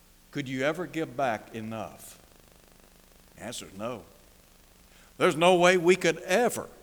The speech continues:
give back sufficiently to pay for what was done for us. Jesus said, "The Son of Man came not to be ministered unto, but to minister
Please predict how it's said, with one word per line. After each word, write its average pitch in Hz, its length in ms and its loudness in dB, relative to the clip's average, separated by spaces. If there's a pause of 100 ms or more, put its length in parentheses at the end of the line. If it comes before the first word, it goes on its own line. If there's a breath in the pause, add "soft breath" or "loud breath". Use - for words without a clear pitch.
(1200)
give 139 280 4
back 120 520 4 (120)
sufficiently 113 1000 4 (920)
to 120 80 -6
pay 156 360 6
for 143 200 0
what 156 240 2
was 143 180 -2
done 127 520 2 (500)
for 156 300 2
us. - 580 2 (1160)
Jesus 151 480 2
said, 151 460 2 (320)
"The 110 40 -14
Son 151 240 0
of 160 60 0
Man 165 220 0
came 170 180 0
not 175 160 4
to 180 80 -2
be 175 120 2
ministered 180 460 0
unto, 175 360 2
but 147 180 -2
to 156 80 0
minister 151 640 0